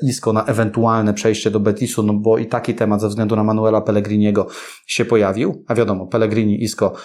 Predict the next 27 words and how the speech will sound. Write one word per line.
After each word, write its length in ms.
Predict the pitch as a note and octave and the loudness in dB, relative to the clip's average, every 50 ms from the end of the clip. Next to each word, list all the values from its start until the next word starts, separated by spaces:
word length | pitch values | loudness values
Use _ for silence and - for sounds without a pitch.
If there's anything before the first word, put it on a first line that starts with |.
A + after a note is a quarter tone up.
| - - - | -18 -8 -4
Malaga. 480 | A#2 A2+ A2 G#2+ G#2 G2+ A2 B2 D3+ D#3 - - - - - - | -2 0 2 2 0 0 0 0 -2 -2 -8 -14 -20 -14 -6 -2
Natomiast 400 | A#2+ B2 A#2+ B2+ C#3 C#3 C3 - | -2 0 2 2 2 2 2 0
jeżeli 220 | C3+ C3 C3+ C#3 | 0 0 0 0
chodzi 300 | B2+ C#3 C3 B2 B2+ C3+ | 2 0 0 2 2 2
o, 380 | C3+ B2 A#2+ A#2 A#2 A#2 A2+ A2+ - - - - - - - | 2 4 4 4 4 4 4 2 0 -2 -6 -8 -10 -8 -6
o, 160 | B2+ C3+ - - | -6 -2 0 0
o 140 | E3+ F3 - E3 | 0 2 2 2
obu 180 | E3+ D3+ C#3+ C#3 | 2 4 2 2
tych 160 | C#3 C#3 - | 2 0 0
piłkarzy, 480 | - C3 A#2+ A2+ - C#3 C#3 C3 B2+ B2+ | 0 0 0 2 2 0 0 0 0 0
to 200 | B2+ - A#2+ B2 | 2 2 2 2
nie 160 | B2+ C#3+ D3+ | 2 2 0
zdziwiłbym 480 | C#3+ C3+ D3+ D#3 C#3 C#3 B2 B2+ B2+ B2 | 0 0 0 2 2 2 2 2 2 0
się, 200 | - - A#2+ A#2 | 2 0 0 0
gdyby 400 | A#2 A#2 A#2+ A#2 A#2 A2+ A2 A2 | 2 0 2 4 4 4 4 2
Ceballos 440 | G#2+ - B2+ A#2 A#2+ A#2+ A#2 A2+ G#2+ | 0 -2 -2 0 0 2 2 0 0
trafił 280 | - A2+ G#2+ - - A#2 | 0 -2 -2 0 0 0
do 100 | A2+ A#2 | 0 0
takiego 320 | - A2+ - A#2+ A2 G#2+ | 0 0 0 0 0 -2
klubu 260 | G#2+ - A#2+ A2+ A2+ | -2 -2 -2 0 2
właśnie 300 | G#2 G#2+ G2+ - - A2+ | 2 2 0 0 -2 -2
Liga 220 | A2+ B2 B2+ B2+ B2 | 0 2 2 2 4
Europy, 520 | B2 A#2+ A#2+ A#2+ A#2 A#2+ D3 D#3+ E3+ - - _ _ _ _ | 4 4 4 2 2 2 0 0 0 -2 -10 _ _ _ _
e, 440 | - B2 A2+ A2+ A2+ A2 A2 A2 G#2+ | -2 0 2 2 2 0 0 0 -2
w 80 | G#2+ A2+ | -2 -2
lidze 180 | A#2 A2+ A#2 | -2 0 -2
hiszpańskiej 760 | G#2 - A#2+ - - A2+ A#2 G#2+ - - D3 F3+ F3+ - - | -2 -2 -4 -2 -2 -2 -2 -2 -4 -4 -4 -4 -6 -10 -14